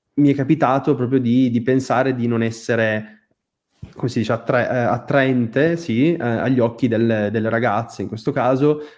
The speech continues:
eh, per, anche per una, una difficoltà che pote-, potesse essere di peso, eh, nella valutazione dell'altra persona, da parte dell'altra persona. Quindi, eh, sicuramente l'ho, l'ho vissuta e, e la vivo ancora tutt'oggi ogni tanto.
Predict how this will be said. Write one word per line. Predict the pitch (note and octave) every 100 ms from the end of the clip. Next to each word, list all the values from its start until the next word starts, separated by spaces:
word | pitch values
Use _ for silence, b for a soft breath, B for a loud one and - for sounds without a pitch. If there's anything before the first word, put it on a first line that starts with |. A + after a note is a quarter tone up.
| B
eh, | - A#2 G#2+ G#2 - _ _ _ _ _ _
per, | C#3 C3+ C#3+
anche | C#3+ C#3+ C#3+ A#2+ B2+ C3+ C#3
per | B2
una, | B2 B2 A#2 A2+ A2+
una | A#2+ B2
difficoltà | A#2+ - C3+ D3+ C#3+ C3+
che | B2+
pote-, | B2+ B2+ B2+
potesse | - C3+ C#3+ C#3+ C#3
essere | C3+ - B2
di | C3+
peso, | C#3 B2+ B2 A#2 C3 D3+ E3 B B B _ _
eh, | A#2+
nella | A2+ G#2+ G#2 G2+ G2+ G2+ A#2 B2
valutazione | A#2+ B2 C#3 - A#2+ B2
dell'altra | A#2 G#2+ G2+ G2
persona, | G2+ - A2 G#2 G#2 -
da | A#2
parte | A#2 A2+ A2+
dell'altra | G#2 G2+ G2+
persona. | G2+ - G2+ G2
Quindi, | A#2 A#2+ A#2 A2+ B B B B B _
eh, | - A2+ A2 G#2+ G#2 G2+
sicuramente | G#2 A#2 B2+ C#3 C#3+
l'ho, | C3+ G#2+ B2+ A#2
l'ho | C3 B2
vissuta | B2 - B2+ A#2+ A#2 G#2 A2
e, | B2 A2 G#2+ G#2 G2 F#2+
e | A2
la | G#2
vivo | A#2 A2
ancora | G#2+ A2 A2
tutt'oggi | G#2 - A#2 G#2+ G2+ G2+
ogni | G2+
tanto. | G2+ F#2 F#2 G2 -